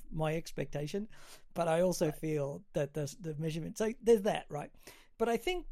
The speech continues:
Speaker 1: the point here too is that we've also seen a lot of hustle culture lately. Like, there's a lot of people getting onto social media, TikTok and YouTube, saying, "If you just put your get in, you can be anything. These to-, these three things and you'll be number one, and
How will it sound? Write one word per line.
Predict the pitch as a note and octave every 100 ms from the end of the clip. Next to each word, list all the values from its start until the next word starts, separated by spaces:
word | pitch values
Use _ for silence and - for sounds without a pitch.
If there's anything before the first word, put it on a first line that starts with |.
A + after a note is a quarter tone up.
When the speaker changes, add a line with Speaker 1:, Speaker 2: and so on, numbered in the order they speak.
| -
Speaker 1:
the | G3+
point | - G#3 A3 A3+
here | - E3+ D#3
too | - D4 G3
is | D3
that | D#3+ E3+
we've | E3+
also | F#3+ A#3+ G#3
seen | - E3+
a |
lot | D3+ D#3
of | D3
hustle | - G#3+ - G3
culture | - D3+ - -
lately. | C#3 - - -
Like, | E3+ - - - - - -
there's | F3
a | E3
lot | F3+ G3+
of | F3
people | - G3 D3+
getting | D#3 E3
onto | E3+ E3 D3+
social | - E3 D#3 D3
media, | D#3+ C#3+ C#3
TikTok | - E3+ - D3 -
and | D3+ F#3 -
YouTube, | D#3+ E3+ - -
saying, | - - - - -
"If | A3+
you | B3+
just | - -
put | - C#4
your | G#4+
get | - -
in, | E3+ E3 - -
you | C4
can | B3+
be | G3+ A#3+ G#3+
anything. | C4+ C4+ G#3+ B3 B3 A#3 - - - _
These | - C4 -
to-, | - B3+
these | G3 C4 B3+
three | - B3 G#3+
things | A#3 A#3 G3+
and | F3+
you'll | F#3 C4+
be | G#3+ A3+
number | A3+ A#3 A#3
one, | A3 A3+ A3+ G#3+
and | E3